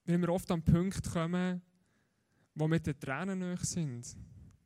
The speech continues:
wo wir im verzweifelnden Gebet nahe sind, weil wir nicht wissen, wie es weitergeht.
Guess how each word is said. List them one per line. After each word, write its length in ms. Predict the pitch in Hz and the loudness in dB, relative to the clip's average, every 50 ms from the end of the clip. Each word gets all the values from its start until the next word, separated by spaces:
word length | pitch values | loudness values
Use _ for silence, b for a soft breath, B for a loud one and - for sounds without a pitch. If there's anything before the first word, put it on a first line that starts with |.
| _ _ | _ _
wo 100 | - 135 | -6 -4
wir 200 | 139 139 139 127 - - - _ _ _ | -2 -2 -2 -4 -6 -14 -20 _ _ _
im 140 | 135 135 | -10 -8
verzweifelnden 840 | - - 147 - - 165 131 175 185 208 - - 190 180 170 165 143 | -6 -4 -2 -2 -2 -2 -4 -4 -4 -4 -2 -2 -2 -2 -2 -2 -4
Gebet 480 | - 131 - - 135 143 170 - - | -4 -6 -4 -4 -4 -4 -4 -6 -6
nahe 220 | 165 156 151 139 147 151 | -4 -4 -2 -2 -2 -4
sind, 480 | 147 - - 135 123 117 120 - - - - b b b b b b b b b _ | -6 -6 -6 -6 -6 -8 -10 -12 -16 -18 -20 b b b b b b b b b _
weil 100 | 139 135 | -2 0
wir 80 | 135 | 0
nicht 240 | 135 139 151 139 139 | 2 2 0 0 0
wissen, 340 | 139 147 143 - - 165 147 | 0 2 2 2 0 -2 -2
wie 40 | 131 | -4
es 100 | 127 - | -4 -2
weitergeht. 760 | 147 156 - - 170 - - 156 135 123 120 120 - - - | -4 -4 -4 -4 -8 -4 -2 -2 -2 -2 -2 -6 -8 -12 -20